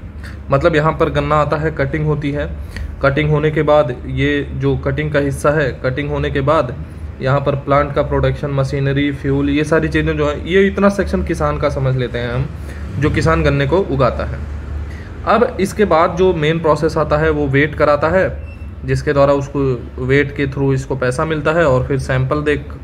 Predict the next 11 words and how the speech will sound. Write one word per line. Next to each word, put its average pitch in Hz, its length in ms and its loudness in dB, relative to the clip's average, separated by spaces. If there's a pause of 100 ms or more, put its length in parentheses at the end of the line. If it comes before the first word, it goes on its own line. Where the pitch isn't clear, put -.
कलेक्ट 143 240 2
करा 143 220 2
के 139 140 -2 (520)
वो 139 100 0
दे 139 140 4
देता 135 200 2
है 131 100 4
स्टोर 143 280 -2
को। 180 180 -6 (520)
अब 220 420 0
ये 233 460 0